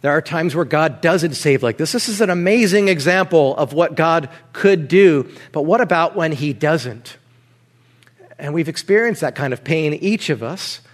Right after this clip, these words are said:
But our pain is not wasted if that trial causes us to cling to God in a new way than we ever have before.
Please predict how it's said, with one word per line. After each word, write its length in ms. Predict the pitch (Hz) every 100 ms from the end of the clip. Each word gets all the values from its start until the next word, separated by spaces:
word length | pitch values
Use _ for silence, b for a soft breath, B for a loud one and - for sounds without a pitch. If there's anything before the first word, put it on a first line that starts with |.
| b b b b
But 120 | 151
our 100 | 165
pain 320 | 190 190 202 180
is 160 | 131
not 300 | 165 180 -
wasted 640 | 160 175 190 - 135 120 127 B B
if 200 | 156 -
that 260 | 160 175 -
trial 520 | - 185 180 156 131
causes 480 | - 165 165 151 139
us 140 | 151
to 140 | - 147
cling 420 | - 156 175 185
to 80 | 156
God 440 | 151 143 160 175 190
in 140 | 143
a 60 | 131
new 280 | 147 190
way 480 | 190 175 170 123 107 b b b b b b -
than 160 | 147
we 140 | 143 139
ever 160 | 143
have 220 | 131 135
before. 480 | 131 117 120 147 226